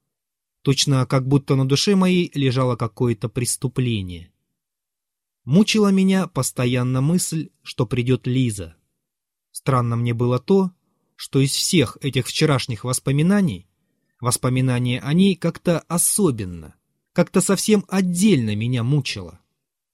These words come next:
Обо всем другом я к вечеру уже совсем успел забыть. Рукой махнул —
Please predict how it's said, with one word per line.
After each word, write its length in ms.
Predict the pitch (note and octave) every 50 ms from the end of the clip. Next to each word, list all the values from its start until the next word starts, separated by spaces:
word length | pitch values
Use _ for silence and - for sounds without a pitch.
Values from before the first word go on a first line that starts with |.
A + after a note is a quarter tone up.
| _ _ _ _ _ _ _ _ _ _ _ _ _
Обо 200 | A#2+ A#2+ C3+ C#3
всем 260 | - - D#3 C#3 C3+
другом 400 | C3 D#3 D#3 D#3+ F#3 G#3+ G#3 G3 -
я 360 | D3+ C#3 D3 C#3+ C#3 C#3 C3+
к 100 | - D#3+
вечеру 420 | E3 G#3 G3+ - G#3 F#3+ F#3 F#3
уже 180 | F#3 E3 F3 E3
совсем 440 | - F#3 F#3+ - - C4+ G#3+ C3+ A#2+
успел 340 | - - - C#3 B2 A2+
забыть. 580 | A2 G#2 A#2 C3+ C#3+ C3+ B2 G2+ F2 - - - _ _ _ _ _ _ _ _ _ _
Рукой 440 | - G#3 C4 C4+ - - G3 D3+ C3
махнул — 560 | B2+ D3+ F3 - - A#3+ B3+ B3+ B3 A#3 -